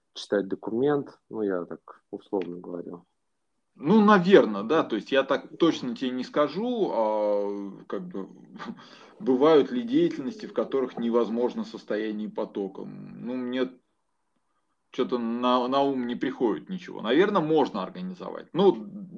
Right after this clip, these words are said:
Speaker 2: я вот так, да, если нет, ну, вот тогда вот есть такая история, как костыль, да,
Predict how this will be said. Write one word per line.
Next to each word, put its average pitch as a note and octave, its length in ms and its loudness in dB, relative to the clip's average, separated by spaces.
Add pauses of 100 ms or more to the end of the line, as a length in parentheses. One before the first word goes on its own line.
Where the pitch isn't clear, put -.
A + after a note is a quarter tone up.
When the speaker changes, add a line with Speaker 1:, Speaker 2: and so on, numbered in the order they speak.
(180)
Speaker 2:
я C#3 160 10
вот C3 160 4
так, A2+ 220 4
да, E3+ 100 4
если E3+ 400 4
нет, A#3 380 2
ну, F3 120 0
вот D3 200 0
тогда A#2+ 260 2
вот A#2+ 180 0
есть B2 220 -6
такая G#2 300 -4
история, F2+ 840 -4
как F#2 200 -12 (100)
костыль, F#2 480 -6
да, - 240 -10